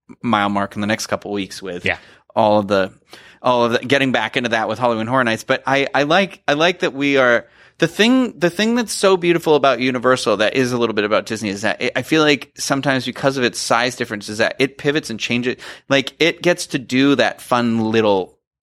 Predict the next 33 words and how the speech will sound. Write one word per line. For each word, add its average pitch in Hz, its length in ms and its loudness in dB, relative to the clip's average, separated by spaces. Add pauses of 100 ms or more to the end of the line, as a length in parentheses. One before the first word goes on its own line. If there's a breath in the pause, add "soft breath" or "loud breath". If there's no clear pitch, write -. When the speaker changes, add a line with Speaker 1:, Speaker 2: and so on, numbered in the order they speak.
(100)
Speaker 1:
it, 165 220 0 (420)
when 165 200 2
it 190 240 0 (180)
leans 160 400 2
into 156 180 0
their 131 180 4
annual 131 320 2
pass 123 380 -4
holders, 98 320 -4
it - 160 -2
leans 139 320 0
into 139 140 -2
them 117 160 -2
in 110 80 -2
so - 180 -4
much 117 180 -4
more 113 160 2
of 104 60 -2
a 98 80 -2
fun, 104 500 -2 (280 loud breath)
playful 107 420 0
way, 92 320 -2
Speaker 2:
Yeah. 95 60 -2
Speaker 1:
being 117 200 2
like, 117 220 0
yeah, 135 260 0 (380 loud breath)
like, 147 300 2
I 156 140 2
love 151 520 2
that 135 140 0
Universal 131 520 2
still 127 360 2
acknowledges 113 640 2